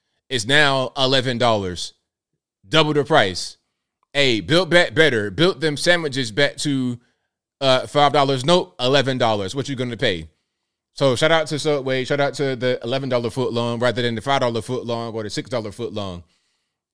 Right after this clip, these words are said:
All right. Now, <laughs> let's keep on rocking. Do they have coupons for Subway? Everything's expensive. Everything's crazy, man.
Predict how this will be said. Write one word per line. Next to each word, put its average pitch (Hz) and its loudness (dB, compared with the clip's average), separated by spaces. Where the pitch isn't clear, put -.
All 107 -4
right. 127 2
Now, 139 0
<laughs> - -
let's - -2
keep 180 2
on 135 2
rocking. 139 2
Do 131 0
they 160 6
have 143 6
coupons 147 0
for 143 -6
Subway? 156 2
Everything's 170 4
expensive. 113 -2
Everything's 151 4
crazy, 113 0
man. 107 -4